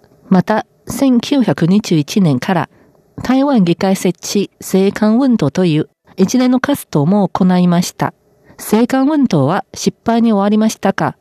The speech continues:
数年間の政治運動で徐々に集まった民間の力と、このような社会の知識啓発と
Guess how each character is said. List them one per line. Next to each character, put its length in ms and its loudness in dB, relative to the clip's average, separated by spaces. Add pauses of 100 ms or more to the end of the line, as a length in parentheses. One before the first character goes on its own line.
(420)
数 300 0
年 220 0
間 160 0
の 60 2
政 300 0
治 120 -4
運 220 0
動 180 0
で 220 -4 (300)
徐 140 0
々 140 0
に 200 2
集 160 -6
ま 100 0
っ 60 -4 (100)
た 180 -4 (120)
民 220 2
間 220 0
の 100 2
力 400 -2
と、 240 -4 (380)
こ 100 0
の 100 2
よ 160 2
う 40 2
な 100 2
社 160 -4
会 300 -2
の 180 0 (240)
知 140 -2
識 260 -2
啓 240 0
発 300 -2
と 260 -4